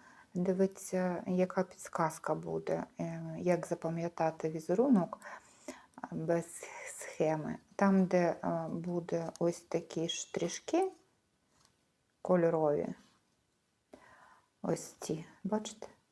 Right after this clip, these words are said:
То там буде просто лицьова петелечка, а там, де ці ш-, е, рисочки немає, там буде, а, пров'язуватися,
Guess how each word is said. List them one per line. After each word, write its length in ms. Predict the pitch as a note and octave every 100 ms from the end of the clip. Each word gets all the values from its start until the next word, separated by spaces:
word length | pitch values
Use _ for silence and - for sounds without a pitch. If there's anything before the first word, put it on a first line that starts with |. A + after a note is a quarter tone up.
| _ _ - - - - _
То 340 | - G3 F#3+ F#3+
там 340 | - C#4 C4
буде 220 | G3 G3+
просто 420 | G3+ G#3 A3 A3
лицьова 460 | F3+ F3 - F3 F#3+
петелечка, 840 | F#3+ F3+ - D#3 D#3 D#3+ - - -
а 100 | F3+
там, 300 | F#3+ F#3+ F#3
де 120 | F3+ -
ці 340 | - E3+ E3+
ш-, 300 | E3+ - - -
е, 380 | E3 E3 E3 E3+
рисочки 540 | E3+ - D#3 - -
немає, 520 | E3 F3 A3 E4 E4+ D#4+ - - - - _
там 300 | - A3+ A3
буде, 600 | G3 F3+ F#3+ F#3+ F3+ F3 F3 - _ _ _ -
а, 120 | -
пров'язуватися, 1200 | - F3+ F#3+ G3+ G3+ F3+ F3 F3 - F3 E3+ E3+